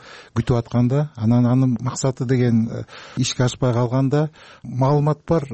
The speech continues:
мешхетте, э, мына кле-, клерикалдуу бир күчтөр бар.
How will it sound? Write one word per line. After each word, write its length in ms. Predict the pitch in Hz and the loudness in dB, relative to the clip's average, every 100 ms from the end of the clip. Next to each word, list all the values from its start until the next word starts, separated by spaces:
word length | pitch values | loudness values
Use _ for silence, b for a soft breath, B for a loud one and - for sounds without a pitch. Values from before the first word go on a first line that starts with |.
| 107 | -2
мешхетте, 680 | 113 139 - 151 143 - 156 | 2 2 2 0 -2 0 2
э, 600 | 143 113 110 110 113 113 | 2 0 -4 -8 -10 -8
мына 220 | 117 117 | -2 -2
кле-, 280 | 113 131 139 | 0 0 0
клерикалдуу 720 | - 139 131 - 131 131 139 | 2 0 0 0 -2 0 -2
бир 260 | 120 117 104 B B B B B | 0 -2 -4 B B B B B
күчтөр 360 | 117 - 147 131 | -6 0 0 2
бар. 240 | 165 170 | 0 -2